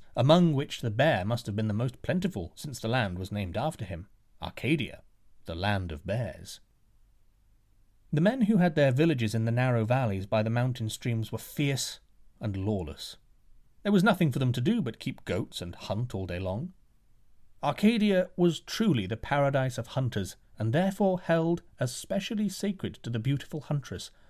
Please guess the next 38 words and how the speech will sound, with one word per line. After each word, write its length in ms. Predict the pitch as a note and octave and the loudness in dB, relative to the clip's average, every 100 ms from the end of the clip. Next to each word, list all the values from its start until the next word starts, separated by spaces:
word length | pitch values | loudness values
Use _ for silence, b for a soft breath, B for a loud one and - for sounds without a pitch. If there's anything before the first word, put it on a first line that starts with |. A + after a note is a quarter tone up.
| b | b
the 80 | C#3+ | -6
goddess 560 | B2 D3 A2+ G2 - - - | 2 4 4 -2 -8 -16 -6
Artemis, 600 | C3+ C3 - D#2+ - - - - - _ | -2 -2 -4 -10 -12 -16 -18 -20 -20 _
the 80 | F2+ | -8
lady 400 | D#2 F2+ F#2+ F2 | -4 -4 -4 -4
of 120 | E2 | -6
the 80 | - | -10
chase. 540 | - - F#2+ - - - - - - - _ _ _ _ - - - | -8 -8 -8 -10 -18 -18 -20 -20 -20 -20 _ _ _ _ -20 -20 -2
She 160 | E3+ | 2
roamed 360 | D#3 F3+ F3+ D#3 | 6 6 6 6
over 180 | D3+ G#2+ | 4 2
hills 500 | C3 D3 C#3+ D3+ B2+ | 2 2 0 -2 -2
and 200 | A#2 A2 | -2 2
valleys 480 | A#2+ B2+ B2+ B2 | 2 4 2 2
and 120 | A#2+ A#2 | 0 2
through 220 | E3 F3 | 6 6
woods 360 | D3+ F#3 D3 | 8 6 6
and 160 | D3+ C#3 | 0 2
groves 360 | E3 E3+ D#3 B2 | 4 6 4 4
by 180 | D3+ | 2
moonlight 500 | D3 E3+ D#3+ A#2 G#2+ - | 4 4 4 0 -2 -8
to 80 | D3+ | -6
protect 420 | D#3+ F3 - - | -2 -2 -4 -6
the 80 | - | 2
herds 420 | F#3+ B2+ G#2+ - | 4 4 2 -2
and 120 | B2 | -6
flocks. 560 | - F3 A#2 - - - _ - - _ - - _ - - - _ | 0 0 0 -4 -20 -20 _ -20 -20 _ -20 -20 _ -20 -20 -20 _
In 140 | D3 F3 | 0 2
these 200 | A#3 G3+ | 2 2
same 220 | E3 C3+ | 2 2
mountains 400 | C3 C3 B2 A#2 | 2 0 0 0
of 80 | A2 | 2
Arcadia 600 | G2 - B2+ A#2+ - - - | 0 2 0 0 -6 -16 -2
there 140 | C#3 | 2
roamed 240 | C3+ D#3 C#3+ | 4 4 2
a 60 | |
lovely 340 | B2+ C3+ E3+ D#3+ | 2 2 2 -2
hind 580 | - D3 A2+ D#2 E2+ | -2 -2 -2 -4 -8